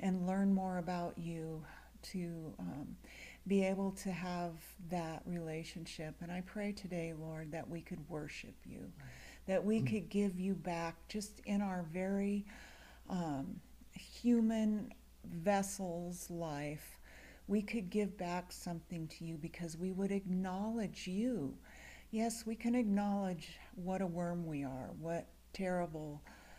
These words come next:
Speaker 1: things we've done, but we must repent, understanding that you are who you are and you reward those who sincerely seek you.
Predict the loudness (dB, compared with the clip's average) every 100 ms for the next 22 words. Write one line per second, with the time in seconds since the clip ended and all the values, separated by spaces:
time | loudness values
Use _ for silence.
0 | -18 -2 2 4 4 2 0 -4 -4 -4
1 | -2 0 2 0 -2 -2 -2 0 -2 -8
2 | -10 -2 2 6 4 2 -2 -6 -12 -4
3 | -4 -4 -4 -2 0 -2 -6 -14 -18 -18
4 | -18 -20 -20 -20 -20 -6 2 4 4 2
5 | -2 -2 0 2 2 0 -2 -4 -6 -10
6 | -6 -2 -2 -2 -4 -2 -2 -2 -4 -4
7 | -4 -4 -4 -4 -4 -6 -6 -6 -4 -4
8 | -4 -4 -4 -2 -2 -2 -4 -6 -6 -6
9 | -8 -8 -6 -6 -6 -6 -6 -6 -8 -10
10 | -8 -8 -8 -10 -10 -10